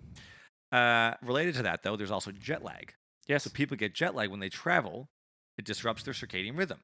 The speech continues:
Speaker 1: When
Speaker 2: Yep.
Speaker 1: you pass to a different time zone, your biological clock will be different from your local time. For example, if you fly east from California to New York,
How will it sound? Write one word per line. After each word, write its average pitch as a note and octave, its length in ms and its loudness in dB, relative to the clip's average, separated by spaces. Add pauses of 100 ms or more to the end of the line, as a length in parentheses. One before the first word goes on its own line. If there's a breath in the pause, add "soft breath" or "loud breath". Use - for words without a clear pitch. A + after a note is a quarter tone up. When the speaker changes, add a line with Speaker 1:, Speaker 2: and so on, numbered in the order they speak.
(120)
Speaker 1:
When C3+ 100 -4
Speaker 2:
Yep. C3 60 0
Speaker 1:
you A2+ 60 -6
pass A#2 240 0
to A2 100 -6
a G#2 40 -2
different F#2+ 260 -6
time F3 260 2
zone, A2 220 0
your F#2+ 100 -4
biological G2 540 2
clock - 440 -2
will G#2+ 100 -8
be G2+ 100 -6
different G#2+ 360 -4
from F#2+ 140 -10
your A2+ 100 -4
local E3 280 0
time. - 320 -10 (420)
For G#3+ 140 2
example, F3 320 0
if C#3+ 80 -6
you B2 80 -4
fly A#2 320 -2
east F#3 220 0
from A#2+ 120 -4
California G2+ 480 -4
to F2+ 140 -8
New F2+ 80 -6
York, F3 320 0